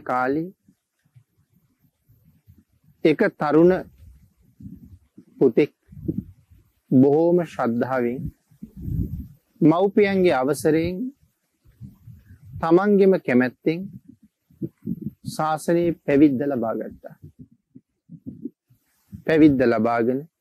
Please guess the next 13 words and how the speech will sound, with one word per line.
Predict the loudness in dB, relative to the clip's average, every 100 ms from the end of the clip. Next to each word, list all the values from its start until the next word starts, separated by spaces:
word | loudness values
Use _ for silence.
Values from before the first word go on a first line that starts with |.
| _ _ _ -20 _ _ _ _ _ _ _ -4
තමන්ගේ | 2 4 6 4
ආචාර්යවරුන් | 2 -2 -4 -2 2 6 6 6 4
යටතේ | 0 0 -4 -4 -8 -8 _ _ _ _ _ -20 -20 -20 -20 -20 -18 -18 -20 _ _ _ _ -20 -2 4
මනාව | 4 4 0 0 0 0
ග්‍රන්ථ | 0 0 0 2
දුරේ | 2 2 0
හැදෑරුවා. | -4 -8 -6 -6 -8 -12 _ _ _ _ _ _ -20 -20 -20 -20 _ -20 -20 -20 -20 _ _ _ _ _ _ _ _ _ _ _ -20 _
මේ | 2 4 2
කාලේ | -2 0 2 2 0 -8 -16 _ _ _ _ _ _ _ _ _ _ _ _ _ _ _ _ _ _
මේ | 6 6 8
භික්ෂූන් | 8 6 4 4 6
වහන්සේගේ | 4 2 0 4 4 4
තාත්තා | 0 -6 -6 -8 -12